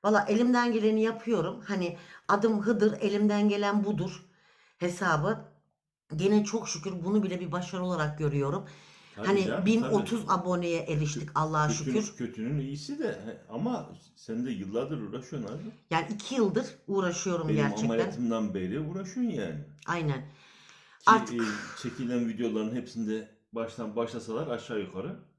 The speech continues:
Speaker 2: kaç tane video olmuştur? Kaç tane video oldu?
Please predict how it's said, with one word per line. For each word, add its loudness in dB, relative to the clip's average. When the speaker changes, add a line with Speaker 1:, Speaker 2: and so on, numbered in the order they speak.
Speaker 2:
kaç -8
tane -8
video -8
olmuştur? -8
Kaç -10
tane -8
video -8
oldu? -12